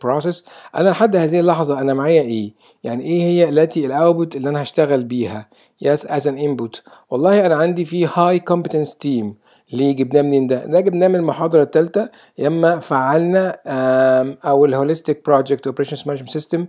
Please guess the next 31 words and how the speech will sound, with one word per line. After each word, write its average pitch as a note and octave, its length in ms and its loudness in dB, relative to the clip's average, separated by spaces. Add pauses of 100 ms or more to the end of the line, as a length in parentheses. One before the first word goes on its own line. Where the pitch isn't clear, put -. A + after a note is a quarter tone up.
(380)
آه، - 40 -8 (500)
آه، B2+ 360 0
أوصى D#3 320 0
بتفعيل C#3+ 680 -4 (320)
ال B2+ 120 -4 (120)
Project D3+ 440 2 (120)
Competence D3+ 400 -4
Integration B2+ 560 -2 (340)
عشان C3+ 220 -8
يخلي D#3+ 380 -2
مستوى C#3+ 440 2
ال، C3 400 -6
العاملين C3 480 -4
في D3+ 100 -10
المشروع C3+ 540 -2
سواء C#3+ 300 -4
كان C3 360 -2 (320)
ال A#2+ 120 -6 (120)
Project D3+ 380 0
Team D#3+ 260 -4
أو B2+ 140 -4
ال B2 60 -4
Support D3+ 480 0 (220)
Project C#3+ 420 -4
Team D#3+ 60 -6 (500)
أو B2+ 220 -4
الناس D3 280 -2
اللي C3 120 -4
بت C#3+ 100 -4
operate D3+ 460 -2
ال C#3+ 60 -12